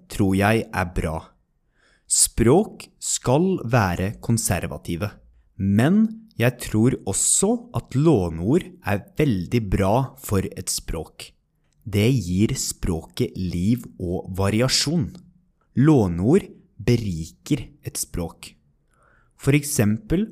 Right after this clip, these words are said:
har engelsk tatt inn utrolig mange låneord fra norrønt,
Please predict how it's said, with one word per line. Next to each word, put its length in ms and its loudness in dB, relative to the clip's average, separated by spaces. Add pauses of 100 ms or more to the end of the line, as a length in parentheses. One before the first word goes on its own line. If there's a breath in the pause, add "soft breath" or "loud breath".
har 220 0
engelsk 640 -2
tatt 420 -4
inn 280 2 (100)
utrolig 1120 -2
mange 640 0
låneord 720 2 (240 loud breath)
fra 320 -2
norrønt, 720 2